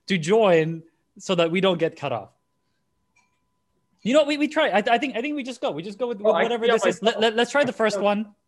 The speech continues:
Speaker 1: and then we can, we can iterate after the first video.
Speaker 2: All right. I can be on my phone, though. All right. Oh, yeah. All right. So this is the first video. No.
Speaker 1: <laughs>
Speaker 2: Okay. You ready for the first video?
Speaker 1: Here we go. Hold on, hold on, hold on, hold on. Be-, be-, be-, before, before you play it,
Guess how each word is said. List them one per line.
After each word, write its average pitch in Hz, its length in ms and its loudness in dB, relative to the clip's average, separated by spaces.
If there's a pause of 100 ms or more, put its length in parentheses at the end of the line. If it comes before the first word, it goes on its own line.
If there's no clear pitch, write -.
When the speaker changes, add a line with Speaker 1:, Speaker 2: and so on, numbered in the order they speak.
(120)
Speaker 1:
and 170 120 0
then 175 140 0
we 180 80 0
can, 170 220 -4
we 160 100 -6
can 175 160 -6
iterate 180 520 -2
after 165 220 -4
the 151 80 -4
first 139 260 -4
video. 110 220 -10 (840)
Speaker 2:
All 143 80 -4
right. 123 140 -2 (260)
I 147 80 0
can 202 140 -4
be 202 100 -2
on 185 100 -2
my 143 100 -2
phone, 156 280 -8
though. - 200 -10 (540)
All 92 100 -12
right. - 80 -14 (1040)
Oh, 104 760 -8
yeah. 107 200 -16 (280)
All 127 80 -2
right. - 140 -2
So 139 160 -8
this 156 160 -6
is 175 80 -10
the 156 100 -4
first 151 320 -6
video. 90 360 -12 (280)
No. - 0 -
Speaker 1:
<laughs> - 880 -2 (640)
Speaker 2:
Okay. 180 320 2 (240)
You 131 80 -10
ready 185 260 2
for 196 140 -6
the 160 80 -4
first 170 300 -4
video? 196 340 -4 (180)
Speaker 1:
Here 175 140 -6
we 185 80 -6
go. 147 140 -4
Hold 269 140 -2
on, 214 100 2
hold 214 160 0
on, 165 100 -2
hold 180 140 2
on, 135 80 0
hold 127 140 -4
on. 101 120 -12
Be-, 170 80 -6
be-, 180 140 -8
be-, 170 100 -14
before, 170 340 -12
before 196 240 -10
you 233 100 -10
play 196 260 -2
it, 190 180 -14